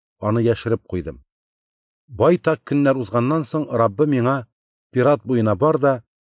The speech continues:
мин сиңа яшереп куярга кушкан билбауны кире ал», диде. Мин Пират буена барып, күмеп куйган урыннан билбавымны казып алдым.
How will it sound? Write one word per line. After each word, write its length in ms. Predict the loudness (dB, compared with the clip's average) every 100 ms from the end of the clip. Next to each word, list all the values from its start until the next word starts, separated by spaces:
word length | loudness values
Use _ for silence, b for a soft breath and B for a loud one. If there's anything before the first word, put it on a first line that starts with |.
| _ -4
мин 280 | 0 0 0
сиңа 240 | -2 0
яшереп 420 | 2 0 0 -2
куярга 380 | 0 2 2 0
кушкан 540 | -4 -6 -2 -2 -2 -6
билбауны 560 | -4 0 2 2 0
кире 320 | -4 -2 0
ал», 180 | 0 -2
диде. 340 | -4 -8 -10 -18 _ _ _ _ _ _
Мин 400 | -4 0 0 -2 -6
Пират 300 | -2 2 2
буена 320 | 2 -2 0 2
барып, 340 | 2 0 -4 _ _ _ _ 0
күмеп 320 | 2 2 0
куйган 320 | -2 0 0
урыннан 540 | 0 -2 0 0 -2 -4
билбавымны 640 | -4 0 4 4 4 0 0
казып 260 | -2 -2
алдым. 380 | -2 -4 -6 -14